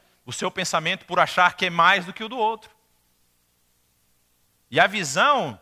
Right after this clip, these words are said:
de Cristo para o relacionamento, qual é? O que é que Cristo fez na noite que ele foi crucificado? No início, quando ele chegou no,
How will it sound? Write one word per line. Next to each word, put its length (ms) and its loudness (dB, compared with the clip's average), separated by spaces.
de 180 -10
Cristo 680 -8
para 220 4
o 40 -2
relacionamento, 760 -2
qual 280 0
é? 180 -2
O 80 -14
que 100 -4
é 60 0
que 120 -12
Cristo 320 -10
fez 260 -8
na 80 -4
noite 240 -8
que 60 -8
ele 80 -12
foi 180 -10
crucificado? 720 -10
No 120 -12
início, 600 -10
quando 180 -10
ele 100 -8
chegou 360 -8
no, 260 -12